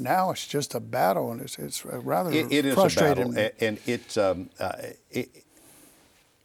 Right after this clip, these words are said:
Speaker 2: when I've watched the battles both ways,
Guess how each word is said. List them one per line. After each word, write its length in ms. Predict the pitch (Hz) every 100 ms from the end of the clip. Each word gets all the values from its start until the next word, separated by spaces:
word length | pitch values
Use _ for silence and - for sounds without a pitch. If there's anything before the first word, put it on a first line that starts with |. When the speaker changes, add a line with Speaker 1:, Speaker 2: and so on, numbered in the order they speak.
| - _ _ - - - -
Speaker 2:
when 140 | 127 123
I've 160 | 165
watched 320 | 117 147 -
the 80 | 139
battles 520 | 120 123 135 135 - _ _ _ _ -
both 400 | 87 82 127 -
ways, 460 | 87 60 - -